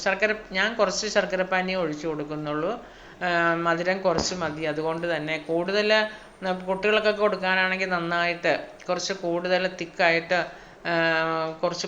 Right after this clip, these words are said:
കൂടുതൽ ശർക്കര പാനി എടുത്ത് ഒഴിച്ച് നമുക്കിതുപോലെ ഇളക്കിയെടുക്കുവാണെങ്കിൽ, ആ, നല്ല മധുരവും ഉണ്ടാകും, അതുപോലെ തന്നെ നല്ല കളറും ഉണ്ടാകും. ആ, ഞാൻ ഏതായാലും, ആ, മധുരം കുറവ്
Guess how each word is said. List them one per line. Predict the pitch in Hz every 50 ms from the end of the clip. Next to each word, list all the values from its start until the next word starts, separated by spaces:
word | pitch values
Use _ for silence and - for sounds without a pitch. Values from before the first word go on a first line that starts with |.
| 180
കൂടുതൽ | 180 165 160 165 170 175 175 175
ശർക്കര | 185 160 151 151 165 160 160 160 170
പാനി | 160 156 - - - 170 160 165 160
എടുത്ത് | 160 160 - - 165 165 - - - 156
ഒഴിച്ച് | 156 151 147 147 - 175 165 - - 165
നമുക്കിതുപോലെ | 160 151 151 156 151 156 147 156 156 151 165 165
ഇളക്കിയെടുക്കുവാണെങ്കിൽ, | 151 143 139 143 - 160 160 147 143 143 - 156 151 151 151 151 151 156 156 160 170 170 - - - - - - - - - 160
ആ, | 160 156 160 160
നല്ല | 156 165 175 175 175 165
മധുരവും | 156 151 156 156 170 180 190 185 180
ഉണ്ടാകും, | 170 160 160 156 156 156 160 160 156
അതുപോലെ | 151 147 147 147 151 151 156 156
തന്നെ | 156 165 165 156
നല്ല | 156 156 156 156 156 -
കളറും | 160 151 151 151 156 165 165 160
ഉണ്ടാകും. | 151 147 147 147 147 147 165 190 190 - - - - - - - - - - - -
ആ, | 175 175 170 175 185
ഞാൻ | 185 185 196 208 220 220
ഏതായാലും, | 208 196 190 196 196 196 190 196 196 196 190 190 185 - 170
ആ, | 170 170 165 165 165 165
മധുരം | 165 165 170 175 190 196 202 185
കുറവ് | 170 160 165 175 185